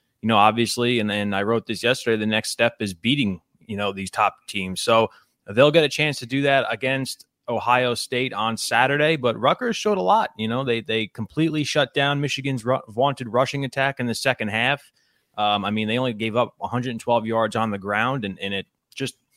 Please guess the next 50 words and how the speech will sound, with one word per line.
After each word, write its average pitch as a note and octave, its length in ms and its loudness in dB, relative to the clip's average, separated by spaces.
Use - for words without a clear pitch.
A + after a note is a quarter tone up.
a G2+ 60 -8
really C3+ 360 2
impressive B2+ 480 0
performance. C3+ 520 -2
They're A2 100 -2
the G2 80 -2
first C3+ 280 -4
team B2+ 180 -2
to A#2 100 -4
really G#2+ 160 -2
do A2+ 140 -4
that B2+ 240 2
at G#2+ 100 0
all C3 240 2
to - 80 -6
Michigan A2+ 420 -2
this G#2+ 200 -2
year, A#2 180 0
to A#2 80 -10
completely A#2 420 -6
take A#2+ 220 -6
away A2+ 180 0
their G2+ 160 -2
offense. G#2+ 460 -2
So A#2 280 4
it C#3+ 80 2
was G3+ 160 4
an B3 80 2
impressive F#3 460 0
showing. D#3 400 4
And, A2+ 500 -2
you C3 140 -2
know, B2 140 2
if - 80 -4
they C3+ 120 4
play D3 220 0
like C#3 220 2
that C#3+ 180 4
in C3 40 -2
the B2+ 60 -4
second C3 320 -2
half, C#3 640 -2
you A#2+ 100 -6
know, A#2+ 100 -4
for B2 200 -2
a A#2 40 0
full C3+ 280 0
game, D3 560 -2
they're, D3 320 0
they're, C#3+ 280 -2